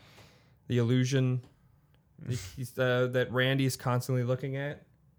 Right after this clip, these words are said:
Speaker 2: The, the what?
Speaker 1: In Mallrats, Randy from,
Speaker 2: Oh,
Speaker 1: like,
Speaker 2: yeah,
Speaker 1: My Name
Speaker 2: yeah,
Speaker 1: is
Speaker 2: yeah,
Speaker 1: Earl is
Speaker 2: yeah.
Speaker 1: constantly looking at the, the, like, the hidden picture. Is it a boat or something like that?
Speaker 2: Yeah.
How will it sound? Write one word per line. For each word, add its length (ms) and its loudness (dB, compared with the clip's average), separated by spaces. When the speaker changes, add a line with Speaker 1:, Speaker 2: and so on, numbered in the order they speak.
Speaker 2:
The, 160 -14
the 120 -4
what? 280 0
Speaker 1:
In 200 -2
Mallrats, 840 4
Randy 720 2
from, 160 -2
Speaker 2:
Oh, 120 4
Speaker 1:
like, 140 4
Speaker 2:
yeah, 80 4
Speaker 1:
My 100 6
Name 160 4
Speaker 2:
yeah, 60 2
Speaker 1:
is 100 2
Speaker 2:
yeah, 60 6
Speaker 1:
Earl 180 6
is 100 0
Speaker 2:
yeah. 60 -4
Speaker 1:
constantly 420 0
looking 380 -2
at 160 -6
the, 380 -6
the, 200 -6
like, 240 -6
the 140 -4
hidden 300 -6
picture. 260 -8
Is 120 -4
it 60 -2
a 60 -2
boat 460 -4
or 80 -4
something 320 -4
like 160 -2
that? 260 -2
Speaker 2:
Yeah. 240 -4